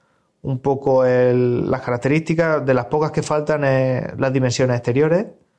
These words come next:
aunque el peso ya parece ser que está incluso filtrado, y quien dice que ciento cincuenta gramos el E, ciento cincuenta y siete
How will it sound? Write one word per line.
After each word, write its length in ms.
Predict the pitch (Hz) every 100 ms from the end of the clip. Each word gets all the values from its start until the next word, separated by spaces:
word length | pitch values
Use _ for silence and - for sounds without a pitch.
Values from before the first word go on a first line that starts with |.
| _ _ -
aunque 520 | 127 117 110 107 113 85 80 _ _ _ _ -
el 200 | 117 117
peso 420 | 113 139 135 135
ya 240 | 131 127 123
parece 260 | 123 123
ser 160 | 120 120
que 80 | 165
está 520 | - 117 113 110 113 110 - -
incluso 300 | 123 131 120
filtrado, 580 | 113 110 107 147 147 139
y 60 | 143
quien 160 | 131
dice 220 | 120 117 113
que 100 | 113
ciento 260 | 127 123
cincuenta 460 | 113 120 117 113 110
gramos 680 | 110 113 113 110 107 - -
el 180 | - 117
E, 260 | 135 147 143
ciento 260 | 135 127
cincuenta 300 | 120 123 120
y 40 | 120
siete 540 | 127 120 120 117 117